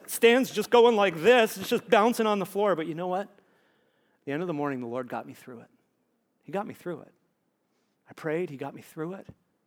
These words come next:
And I walked out of there still terrified, saying, "I guess that wasn't so bad after all." And guess what? I walked out of there afterwards with my faith in Christ for the fact that he got me through one of my biggest fears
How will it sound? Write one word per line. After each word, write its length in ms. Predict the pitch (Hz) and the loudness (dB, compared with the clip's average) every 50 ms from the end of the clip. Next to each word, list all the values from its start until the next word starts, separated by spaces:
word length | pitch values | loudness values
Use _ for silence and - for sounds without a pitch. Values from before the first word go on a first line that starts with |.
| _ _ _ _ _ _ _ _ _ _ _ _ _ _ _ _ _ _ _ _ _ _ _ _ _ _ _ _ _ _ | _ _ _ _ _ _ _ _ _ _ _ _ _ _ _ _ _ _ _ _ _ _ _ _ _ _ _ _ _ _
And 80 | - 143 | -10 -6
I 20 | |
walked 300 | 143 151 196 208 - - | -4 -4 -4 -4 -4 -2
out 120 | 180 185 190 | -2 -2 -2
of 80 | 165 | -2
there 280 | 135 139 135 135 131 - _ _ _ _ _ _ _ _ _ _ _ _ _ _ _ - | -2 -2 -2 -4 -4 -8 _ _ _ _ _ _ _ _ _ _ _ _ _ _ _ -8
still 220 | - - 220 226 | -2 0 0 0
terrified, 640 | 220 190 160 147 139 135 - 143 135 143 156 - - _ _ _ _ _ _ _ _ _ _ _ | 0 0 -2 -2 -2 -4 -6 -8 -10 -10 -12 -16 -20 _ _ _ _ _ _ _ _ _ _ _
saying, 220 | - - 180 170 | -16 -14 -12 -10
"I 60 | 160 139 | -10 -10
guess 180 | 185 180 170 | -10 -10 -8
that 120 | - 160 139 | -8 -8 -8
wasn't 220 | 135 131 143 131 | -10 -12 -12 -10
so 120 | - 151 | -10 -10
bad 220 | 127 131 139 139 127 | -10 -10 -12 -12 -12
after 340 | 127 139 - - - 135 123 | -14 -16 -16 -18 -20 -20 -20
all." 240 | 117 131 131 _ _ _ _ _ _ _ _ _ _ _ _ _ _ | -18 -20 -20 _ _ _ _ _ _ _ _ _ _ _ _ _ _
And 60 | 127 | -12
guess 200 | 143 170 165 - | -12 -12 -10 -10
what? 120 | 175 156 | -10 -10
I 80 | 143 139 | -10 -10
walked 320 | 135 147 160 165 - - | -10 -10 -10 -10 -10 -10
out 100 | 156 151 160 | -10 -10 -10
of 60 | 147 | -10
there 180 | 160 160 - - | -10 -10 -10 -12
afterwards 720 | - 127 131 - - 196 180 160 170 185 208 202 - - _ _ _ _ _ _ - | -12 -14 -14 -14 -14 -14 -14 -12 -14 -14 -16 -18 -20 -20 _ _ _ _ _ _ -10
with 160 | 143 - - | -10 -8 -8
my 140 | 143 120 - | -10 -12 -12
faith 580 | - _ _ - 156 151 170 208 185 - - _ _ _ _ | -16 _ _ -8 -6 -6 -6 -8 -10 -14 -20 _ _ _ _
in 180 | - 147 143 135 | -12 -10 -10 -10
Christ 540 | - - - 156 147 156 185 185 - - | -12 -12 -8 -6 -6 -6 -6 -8 -12 -16
for 140 | - - 160 | -12 -10 -10
the 80 | 143 143 | -10 -10
fact 320 | - - 170 147 147 - | -8 -8 -8 -8 -8 -10
that 100 | 156 131 - | -12 -14 -10
he 160 | - 170 170 | -10 -10 -6
got 200 | 165 160 156 190 | -4 -4 -6 -6
me 100 | 196 151 | -8 -10
through 200 | 139 - 165 151 | -12 -10 -10 -8
one 140 | 151 156 143 | -8 -8 -10
of 40 | 131 | -10
my 120 | 131 123 | -12 -12
biggest 420 | 120 113 143 156 170 202 175 - - | -12 -12 -12 -12 -10 -12 -14 -16 -18
fears 480 | - - 190 165 190 220 202 - _ | -16 -16 -14 -12 -12 -12 -14 -16 _